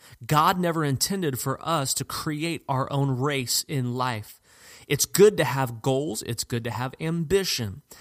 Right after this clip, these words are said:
But when those things pull away from the Christian life, that's when we know we've made a mistake. And number three, we said we forget about the finish line. The big thing to remember that is in this life,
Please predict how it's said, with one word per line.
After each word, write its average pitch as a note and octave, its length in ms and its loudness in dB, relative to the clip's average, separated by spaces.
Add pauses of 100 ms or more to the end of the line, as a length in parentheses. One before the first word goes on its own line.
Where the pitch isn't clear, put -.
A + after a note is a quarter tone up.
(180)
But D3 100 2
when C3 180 4
those D3+ 320 2
things D#3+ 300 -2
pull - 420 -4
away D3 540 0
from B2 240 -2
the - 40 -4
Christian C3 600 -4
life, G2+ 320 -8 (100)
that's C3 320 -2
when D3+ 100 -4
we D3 120 -2
know A#2+ 160 0
we've A2+ 160 -4
made G#2+ 120 -2
a A2+ 40 -4
mistake. C3 480 -2 (460)
And D3 80 2
number E3+ 240 0
three, F3+ 320 -2
we D#3 120 -2
said C#3+ 240 0
we C#3 120 -2
forget C3+ 400 -2
about A#2 420 -2 (140)
the C3 80 0
finish C3 400 -2
line. A2 240 -4
The A2+ 60 -2
big D#3 360 0
thing F3 280 -2
to D#3 120 -6
remember B2 340 -2
that A2+ 180 -6
is A#2 280 -6
in E3+ 320 0
this D3 300 0
life, G#2+ 440 -4